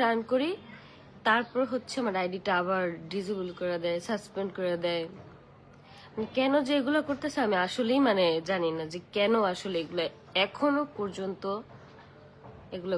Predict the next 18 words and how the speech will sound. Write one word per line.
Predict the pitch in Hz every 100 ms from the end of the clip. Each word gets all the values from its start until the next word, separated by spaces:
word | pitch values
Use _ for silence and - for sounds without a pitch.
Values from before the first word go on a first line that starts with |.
| 160
করতেছে। | 170 - 165 - - - - - - - - - - - - - - - - - - - - - - - - - - - - - - - - - - - - - - - - - -
এই | 247 240
আইডিটা | 247 269 269 240 277 196
বেশি | 240 233 269
হইলে | 269 254
হাইস্ট | 220 185 220 - 214
এক | 233 233
মাস | 247 262
আমি | 226 226
ঠিক | 240 233
মতো | 240 226
চালাই। | 208 196 262 - - - - - - - - - - 240
এক | 262 277
মাস | 320 -
চালানোর | 240 233 269 294 254
পরে | 240 233 262
হচ্ছে | 262 - - 247 226 -
আইডিটা | 180 202 220 196